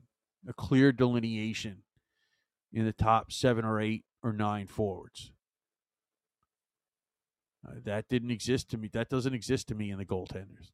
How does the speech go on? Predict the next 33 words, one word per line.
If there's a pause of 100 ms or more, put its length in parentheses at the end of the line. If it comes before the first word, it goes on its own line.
Do
I
think
there's
tiers?
Yes,
I
think
those
two
guys
are
the
top. (1300)
And
I
think
a
very
s-, (200)
mm, (120)
close
second (100)
tier (1400)
are
those
other
guys
are,
are,
are
Stejskal (680)
and